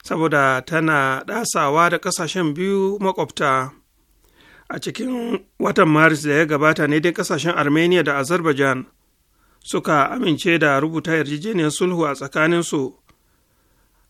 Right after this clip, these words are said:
don, wato, kawo ƙarshen rikici a tsakaninsu wanda ya kusan shekaru arba'in suna fafatawa a tsakaninsu.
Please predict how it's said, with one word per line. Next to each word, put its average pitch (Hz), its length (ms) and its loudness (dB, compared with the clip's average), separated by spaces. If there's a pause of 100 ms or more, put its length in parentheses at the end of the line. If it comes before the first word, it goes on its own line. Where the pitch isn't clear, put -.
(420)
don, 208 260 2
wato, 139 480 2
kawo 165 320 4
ƙarshen 175 400 -2
rikici 180 560 -2
a 143 180 2
tsakaninsu 165 960 0
wanda 151 540 2
ya 143 100 0
kusan 185 300 -6
shekaru 160 420 -2
arba'in 151 640 -4
suna 147 300 -2
fafatawa 165 1000 2
a 123 40 -2
tsakaninsu. 139 840 -6